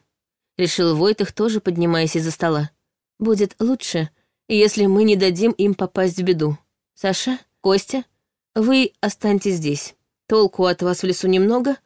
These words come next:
а в деревне ваша помощь может понадобиться".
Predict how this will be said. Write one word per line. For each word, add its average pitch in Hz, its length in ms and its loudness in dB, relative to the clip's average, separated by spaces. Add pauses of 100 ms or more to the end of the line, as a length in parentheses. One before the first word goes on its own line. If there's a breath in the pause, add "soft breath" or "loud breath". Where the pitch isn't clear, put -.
(400)
а 190 160 0
в 208 60 2
деревне 254 500 2
ваша 233 300 0
помощь 240 480 -2 (240)
может 214 240 -2
понадобиться". 180 720 0